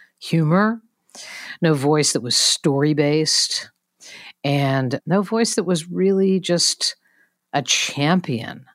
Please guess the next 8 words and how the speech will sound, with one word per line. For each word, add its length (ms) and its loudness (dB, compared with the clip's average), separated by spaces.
for 200 -2
their 160 0
success. 800 -2
And 180 -2
I 180 -2
believe 440 -2
that 120 -2
if 300 -6